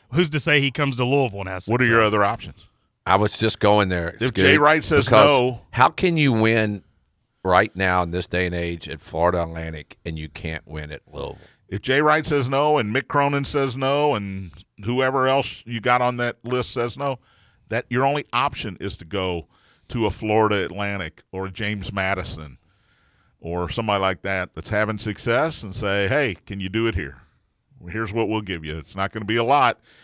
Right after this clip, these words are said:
Speaker 2: 'cause we're still paying Kenny. I got a great text on the text line saying, uh,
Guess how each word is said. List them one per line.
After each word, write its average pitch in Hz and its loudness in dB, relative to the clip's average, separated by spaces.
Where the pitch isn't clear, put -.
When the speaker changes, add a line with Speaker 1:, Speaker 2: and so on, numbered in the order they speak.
Speaker 2:
'cause 82 -12
we're 92 -6
still 120 2
paying 120 0
Kenny. 104 -4
I 101 -8
got 104 -4
a 98 -4
great 101 -4
text 120 -4
on 85 -10
the 85 -10
text 113 -6
line 82 -8
saying, 101 -4
uh, 90 -2